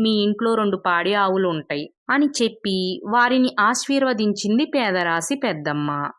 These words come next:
పెద్దమ్మకు ధన్యవాదాలు తెలుపుకుని అక్కడి నుంచి వచ్చేశారు పేరయ్య, పేరమ్మ.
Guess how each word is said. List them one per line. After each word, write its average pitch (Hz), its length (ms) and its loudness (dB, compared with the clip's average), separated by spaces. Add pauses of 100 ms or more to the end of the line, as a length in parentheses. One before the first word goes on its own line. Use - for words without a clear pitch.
(580)
పెద్దమ్మకు 226 540 0
ధన్యవాదాలు 226 840 2
తెలుపుకుని 175 880 -2 (180)
అక్కడి 254 380 0
నుంచి 233 380 0
వచ్చేశారు 190 760 -2
పేరయ్య, 185 640 -2 (100)
పేరమ్మ. 170 480 -2